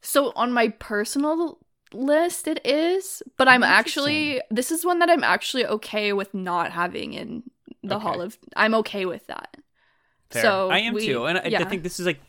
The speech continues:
Speaker 2: one of the very, we'll get a couple of these, but this is a, an important case of we love Ponyo,
Speaker 1: Yes.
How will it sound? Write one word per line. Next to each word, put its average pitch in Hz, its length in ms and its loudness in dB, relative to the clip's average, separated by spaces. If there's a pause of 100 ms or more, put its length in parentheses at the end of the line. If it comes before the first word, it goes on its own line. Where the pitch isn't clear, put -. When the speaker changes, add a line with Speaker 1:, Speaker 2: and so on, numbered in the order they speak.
(380)
Speaker 2:
one 127 260 0
of 131 60 -2
the 135 80 2
very, 131 560 -2 (280)
we'll 143 160 -4
get 143 260 0
a 120 160 -6
couple 170 300 -2
of 107 60 -8
these, 104 220 -6
but 107 80 -10
this 107 140 -12
is 110 80 -12
a, 113 80 -8
an 117 160 -10
important 113 420 -4
case 113 280 -6
of 110 220 -4 (260)
we 120 100 -4
love 127 240 2
Ponyo, 113 600 -2 (180)
Speaker 1:
Yes. 240 640 -8